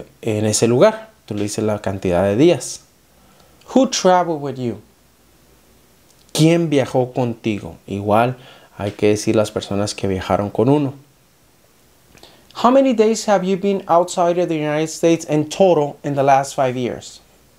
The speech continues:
Speaker 1: ¿Cuántos días has estado fuera de los Estados Unidos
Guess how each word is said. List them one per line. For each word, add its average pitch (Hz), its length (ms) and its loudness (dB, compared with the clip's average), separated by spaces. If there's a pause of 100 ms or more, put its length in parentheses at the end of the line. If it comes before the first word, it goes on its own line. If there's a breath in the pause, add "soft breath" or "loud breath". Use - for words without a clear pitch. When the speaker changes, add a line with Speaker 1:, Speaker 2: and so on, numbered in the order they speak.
(1160)
Speaker 1:
¿Cuántos 170 580 2
días 139 320 4
has 123 160 -4
estado 120 360 0
fuera 135 400 2
de 147 60 4
los 117 200 -2
Estados 117 400 -2
Unidos 120 340 -6